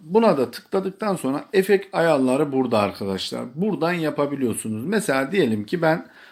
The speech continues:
ana ekranda, e, mesela pony seçeyim. Mesajlaşmada,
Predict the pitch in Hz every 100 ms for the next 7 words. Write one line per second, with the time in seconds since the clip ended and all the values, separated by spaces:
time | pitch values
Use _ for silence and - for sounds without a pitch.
0 | _ - 185 185 180 156 147 123 95 101
1 | 151 - - _ _ _ _ _ _ _
2 | 127 123 143 160 - 113 135 160 - -
3 | 175 135 110 - 95 - - 110 - -
4 | _ _ _ _ - _ _ _ 147 165
5 | 170 160 131 120 101 - 98 90 120 101
6 | -